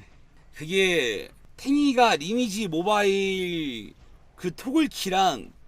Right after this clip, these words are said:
저거 토글키, 어비스의 그 토글키랑 뭐 토글이 뭐가 있나봐요. 비슷한 게 뭐 있나봐. 그거 누르더라고.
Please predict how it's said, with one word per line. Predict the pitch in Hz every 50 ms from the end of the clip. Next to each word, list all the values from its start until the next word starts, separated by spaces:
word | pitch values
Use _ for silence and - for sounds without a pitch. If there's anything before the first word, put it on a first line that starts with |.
| - -
저거 | - 160 160 170 165 -
토글키, | - 240 277 285 285 220 - - - 202 165 -
어비스의 | 101 131 165 180 277 294 - - - 240 226 208 196 180 165 - - - -
그 | - - 160
토글키랑 | - - 254 240 277 269 202 - - 208 196 185 170 151 135
뭐 | 135 139 147 135 - - -
토글이 | - 302 285 294 302 262 233 175
뭐가 | 139 139 151 151
있나봐요. | 135 139 156 196 196 175 151 127 120 120 117 113 107 101 85 - - - -
비슷한 | - 156 160 - - - 220 214 202
게 | 165 156
뭐 | 131 127 131
있나봐. | 127 123 143 165 156 127 107 98 95 90 78 71 65 - - - -
그거 | - - 139 123 120
누르더라고. | 156 190 208 185 151 151 123 107 85 69 62 -